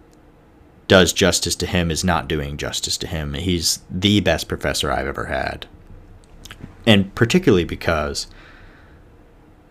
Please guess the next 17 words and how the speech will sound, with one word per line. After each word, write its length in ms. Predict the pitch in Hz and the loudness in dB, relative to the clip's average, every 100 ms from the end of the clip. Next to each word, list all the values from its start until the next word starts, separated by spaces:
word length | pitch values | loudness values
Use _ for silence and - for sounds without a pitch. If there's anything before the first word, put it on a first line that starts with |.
| - | 6
we 140 | 117 | 8
would 140 | 104 95 | 8 8
show 180 | - 165 | 6 6
up 80 | 117 | 4
to 60 | |
these 220 | 90 80 | 2 0
seminars 720 | - 110 107 82 73 - 78 - | 4 6 6 4 -2 -4 -8 -4
and 120 | 90 | -4
he 140 | 87 98 | 0 2
would 160 | 87 | 2
tell 220 | - 90 82 | 2 2 0
us 240 | 76 - | -2 -4
that 500 | 82 78 73 - - - - _ _ - _ _ _ _ _ - - | -2 0 -2 -4 -10 -20 -20 _ _ -20 _ _ _ _ _ -20 8
everything 460 | 127 131 117 101 85 | 10 10 8 4 2
else 420 | 80 78 - - - | 0 -2 -4 -6 -6
means 340 | 92 87 80 92 | -2 -2 -2 4
nothing 460 | 113 - - - | 4 4 -4 -12